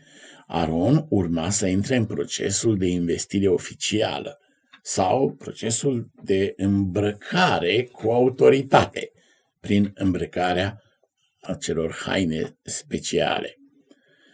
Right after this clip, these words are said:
Deci, cum se desfășoară aceste două versete ne arată cum avea loc procesul acesta. Deci, Moise urma să ia hainele speciale, pregătite cu mare grijă,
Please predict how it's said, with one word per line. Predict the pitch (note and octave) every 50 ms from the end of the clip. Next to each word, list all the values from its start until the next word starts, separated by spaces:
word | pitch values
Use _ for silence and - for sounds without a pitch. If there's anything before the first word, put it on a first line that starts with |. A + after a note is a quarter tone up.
| _ _ _ -
Deci, | G#2 C#3 D3 D3 - - - B2 B2 B2 B2 A#2 A2+ A2 G#2 - - _ _ _
cum | - D#3 D3
se | A#2+ - - B2 B2 A#2
desfășoară | A2+ A2 A#2 A#2 - B2+ B2 A#2+ - B2+ A2+ G#2+ G2 E2+ D#2+ F2 - - -
aceste | G2 - - A#2+ A2+ - A#2
două | G2+ F#2 G#2+ G2+ F#2+ F2 E2+ - A#1+
versete | D2+ G2 G#2 - - B2 A#2+ - B2
ne | A2 G2 F2+
arată | F2+ G2+ G#2+ G#2+ - C3 B2+ - - - - - - _ _ _ _ _
cum | - - D3 D3 C#3
avea | B2 A#2 B2 A#2+ A#2+
loc | A2+ G#2 F#2 F2+ -
procesul | - - F2+ F2 - F2+ E2+ - - F2 D2+
acesta. | - - - - - - - _ _ _ _ _ _ _ _ - - - - - - - - - _ _ -
Deci, | B2 C3 B2 - - - - -
Moise | _ C3+ D3 D3+ C#3+ - C3
urma | B2+ A2+ A2+ A#2 A2 G#2+
să | - -
ia | G2 F2+ F2+
hainele | G2 - G#2+ G2+ F#2+ F#2 E2+ D#2 -
speciale, | - - - - - - - - - F2+ - A#2 B2+
pregătite | B2+ - - - - - - - - - F2+
cu | - - F2+
mare | F2 F2+ G2 A#2+ C3+ C3
grijă, | A#2 A2+ F#2+ F2+ G#2 C#3 - - -